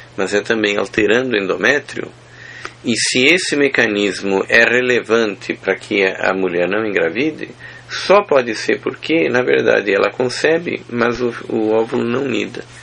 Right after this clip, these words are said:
Então, as pílulas anticoncepcionais, elas são também abortivas.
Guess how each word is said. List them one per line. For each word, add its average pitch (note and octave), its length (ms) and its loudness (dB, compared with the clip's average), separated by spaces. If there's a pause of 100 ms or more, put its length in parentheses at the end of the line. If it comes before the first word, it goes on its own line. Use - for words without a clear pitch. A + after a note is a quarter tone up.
(400)
Então, B2 260 -2
as D3+ 140 -2
pílulas C#3+ 600 0
anticoncepcionais, - 1300 -6 (460)
elas B2+ 420 0 (160)
são C#3 220 0
também C3+ 400 -2
abortivas. - 840 -6